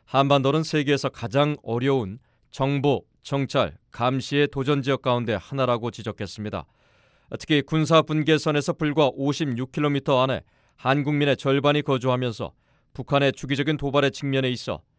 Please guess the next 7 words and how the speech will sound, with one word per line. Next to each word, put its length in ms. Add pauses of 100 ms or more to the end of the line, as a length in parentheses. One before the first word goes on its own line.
(320)
자신이 320
확보한 520
조기 320
경보 300
시간은 440 (300)
열두 260
시간 320